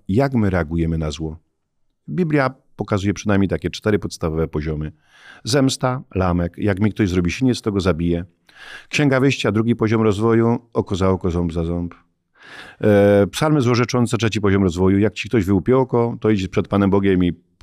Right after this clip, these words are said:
poklnij na niego, znaczy po złą rzecz. No i czwarty poziom rozwoju, Nowy Testament, miłujcie waszych nieprzyjaciół.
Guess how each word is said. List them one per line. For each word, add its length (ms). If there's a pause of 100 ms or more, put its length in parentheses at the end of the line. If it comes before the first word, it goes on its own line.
poklnij 380
na 140
niego, 380
znaczy 240
po 120
złą 180
rzecz. 340 (460)
No 60
i 40
czwarty 340
poziom 300
rozwoju, 600
Nowy 200
Testament, 460
miłujcie 360
waszych 240
nieprzyjaciół. 680